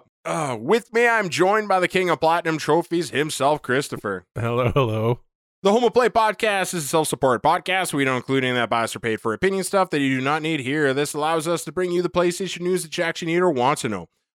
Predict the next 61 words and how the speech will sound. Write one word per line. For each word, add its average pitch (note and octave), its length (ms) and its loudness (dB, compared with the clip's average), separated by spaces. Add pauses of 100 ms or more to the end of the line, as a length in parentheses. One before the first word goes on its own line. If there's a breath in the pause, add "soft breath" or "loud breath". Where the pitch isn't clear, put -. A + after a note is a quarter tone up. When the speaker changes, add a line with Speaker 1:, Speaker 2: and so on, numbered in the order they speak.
Speaker 1:
All D#4 120 4
of C#4 40 -2
our F3 120 2
content C3+ 400 0
is A2+ 40 -6
free C3+ 160 -2
for B2+ 140 -4
you A#2+ 60 -2
to - 20 -
enjoy B2 180 0
at B2 60 2
your A#2 80 -2
leisure. B2 280 0
We A2+ 160 0
only G#2+ 240 -6
ask A#2+ 220 -4
that A#2+ 60 -8
you - 20 -6
help C3 140 -2
support - 260 -8
the B2 80 -12
show D3 180 0
by C3 140 0
subscribing A#2 480 -4
to A#2 100 -4
the A2+ 80 -2
Home A2+ 140 -2
of G#2+ 100 -6
Play A2 180 -2
podcast, E3 500 -2
by C3 100 -2
telling C3+ 220 -2
your A#2+ 80 -4
friends, D3+ 320 -4
family, C3+ 400 -2
and A2 180 -4
your F3 160 0
doctor A#2 340 0
about A2 200 -2
the A2 80 -8
show, D#3 180 2
and D3 100 2
that B2+ 220 -2
they C3 140 -2
can B2+ 100 -8
find C3 240 0
us B2+ 140 -6
on A#2+ 60 -2
all A#2 80 0
your A2 100 -4
favorite G#2 260 -4
podcast C3 380 0
services A#2 460 -8
of - 100 -20
choice, E3 240 -2
such A2+ 200 -6
as - 40 -12
Spotify, C3+ 420 0
Apple, G#2 280 -2
or G#2+ 60 -2
Amazon. A#2 360 -6